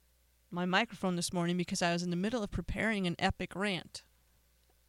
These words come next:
And I do mean an epic rant. It's something that has been festering in my brain for literally months now. And I've been debating whether or not to wade into this conversation.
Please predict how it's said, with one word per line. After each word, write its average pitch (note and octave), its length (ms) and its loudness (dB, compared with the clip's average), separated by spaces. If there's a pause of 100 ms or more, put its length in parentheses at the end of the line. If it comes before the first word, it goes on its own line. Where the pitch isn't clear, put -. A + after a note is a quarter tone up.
And F#3 160 4
I F3+ 80 4
do F#3 160 4
mean F3+ 180 6
an E3 180 0
epic F#3 300 0
rant. E3 220 -4
It's - 140 -4
something G3+ 360 -2
that F#3 140 -4
has F#3 160 -6
been E3 160 -8
festering G3 680 -4
in F3+ 140 0
my E3+ 160 -2
brain E3+ 560 0 (540)
for E3+ 400 0
literally F3+ 680 0
months F#3 680 -2 (160)
now. - 340 -8 (1000)
And G3+ 180 4
I've F#3 260 4
been G3+ 200 4
debating F#3 800 2 (260)
whether G3+ 540 4
or F#3 80 4
not F#3 560 2 (180)
to - 160 -4
wade F#3+ 540 4
into G3 500 0
this E3+ 240 0
conversation. E3+ 1000 0